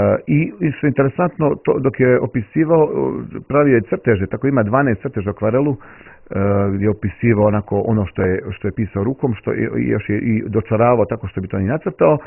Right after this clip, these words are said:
Među njima, e, među, e, tim li-, bitnim ličnostima opisan je Sveti Petar Cetinski i postoji crtež Svetog Petra Cetinskog, budući da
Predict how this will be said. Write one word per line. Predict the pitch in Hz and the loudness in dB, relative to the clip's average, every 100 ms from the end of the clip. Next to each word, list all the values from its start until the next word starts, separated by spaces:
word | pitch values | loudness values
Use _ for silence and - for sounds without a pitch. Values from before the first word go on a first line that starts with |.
| - - - _ | -14 -20 -20 _
Među | 110 117 127 | 0 4 4
njima, | 147 135 135 | 4 4 4
e, | 131 | 2
među, | 127 117 127 | 2 4 2
e, | 127 - - 113 113 - | 0 -10 -10 -8 -10 -4
tim | 139 117 | 0 2
li-, | 131 165 123 | 4 2 2
bitnim | 123 143 127 113 | 0 0 0 0
ličnostima | 147 147 143 131 120 | 0 -4 0 2 0
opisan | 123 113 110 | 0 -4 -4
je | |
Sveti | 101 104 | -4 -4
Petar | 131 - 101 | -4 -4 -4
Cetinski | 117 - 170 - 185 - _ | -6 -6 -8 -4 -4 -6 _
i | 135 | -4
postoji | - 117 - 123 | -2 -4 0 0
crtež | - 107 113 | 0 -2 -2
Svetog | 95 98 | -4 -6
Petra | 113 113 92 | -6 -4 -4
Cetinskog, | 143 147 143 143 | -2 -4 -2 0
budući | 127 143 127 117 | 0 0 0 0
da | 107 117 | 4 4